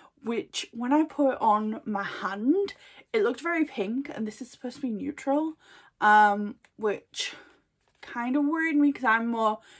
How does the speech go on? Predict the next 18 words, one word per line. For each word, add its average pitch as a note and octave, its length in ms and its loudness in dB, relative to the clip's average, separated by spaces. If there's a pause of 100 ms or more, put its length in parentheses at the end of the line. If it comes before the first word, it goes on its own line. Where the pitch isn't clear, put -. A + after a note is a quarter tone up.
(140)
neutral G#3+ 560 -2
leaning F3+ 360 -6
yellow. F#3 560 -2 (400)
So - 160 -6
I'm D4 100 4
gonna F#4 140 2 (260)
let - 140 -6
you D4 220 6
know C4+ 380 6
what, A#3+ 420 0 (360)
like, - 200 -2
how G#3 360 -4
I G3+ 120 4
got - 200 -4
on A3+ 160 2
with A#3+ 140 -2
this. A#3 360 -6 (540)
Um, G#3+ 600 4